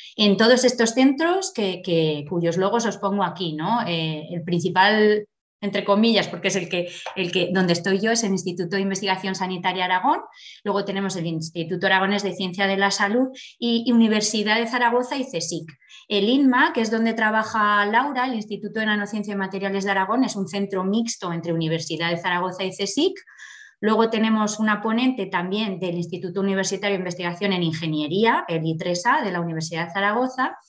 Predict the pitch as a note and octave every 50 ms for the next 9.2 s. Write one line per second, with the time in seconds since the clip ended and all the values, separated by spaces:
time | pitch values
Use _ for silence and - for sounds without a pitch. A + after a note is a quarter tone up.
0 | _ _ - - _ A#3 A3 - A3 G#3 G#3+ G#3+ G#3+ B3+ A#3+ B3 A#3+ A#3+ A#3+ A3+
1 | - A#3+ A#3 A3+ A#3 A#3 A#3 B3+ C4+ C4+ C4+ B3+ A#3+ A3 G#3 F#3+ F#3 F3+ F3 E3
2 | E3 F3 F#3 F#3+ F3 F3 E3+ E3 D#3+ D#3 D#3 D#3 D#3 D3+ D3+ D3 D3+ D#3+ F3 F3
3 | F3 - G#3 G3+ G#3 G3+ G3+ G3 G#3 G#3 G3+ G3+ - A3+ G#3+ G#3+ A#3 B3 B3+ C4
4 | C#4+ C#4 - - - - - - - - - G#3 G3 F#3+ F3+ F3 E3 D#3+ D#3+ D#3+
5 | D#3+ D#3+ E3 A3 G#3+ G#3+ G#3+ G#3 A3 G#3+ - A#3 A3 A3 G#3+ G#3 G#3 A3 A3+ B3
6 | A#3+ A#3 A3+ G#3 G3 F#3 F#3 F3+ F3 F3 E3+ - F#3 E3 - G3 F#3+ G3 F#3+ -
7 | A3 G3+ G3 G3 G3 G3 F#3+ - G#3+ G#3+ G#3 F#3+ F3 E3+ E3+ E3+ F3 F3+ F#3 G3
8 | G3 F#3+ G3 G#3+ A3 A#3 B3+ D4+ D4+ - G3+ F#3+ F#3+ F#3+ F#3+ - - G3 F#3+ F#3+
9 | F#3 F3 F3